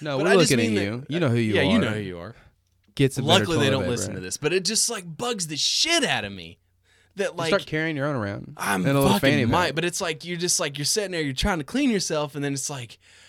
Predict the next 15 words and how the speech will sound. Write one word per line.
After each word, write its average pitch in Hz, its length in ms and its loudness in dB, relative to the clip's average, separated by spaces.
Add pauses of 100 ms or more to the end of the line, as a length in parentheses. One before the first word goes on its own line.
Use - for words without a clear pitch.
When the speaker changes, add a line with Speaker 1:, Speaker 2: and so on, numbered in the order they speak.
(460)
Speaker 1:
You 135 100 -2
know, 202 80 2
to 170 80 4
Speaker 2:
you, 208 80 4
Speaker 1:
get 135 80 4
Speaker 2:
you - 40 -4
Speaker 1:
back 139 180 8
Speaker 2:
gotta 339 160 8
Speaker 1:
at 247 60 6
Speaker 2:
use, 254 180 8
Speaker 1:
'em. 208 40 4
Speaker 2:
like, 175 100 2
half 240 340 0
the 196 100 0
fucking 208 380 -2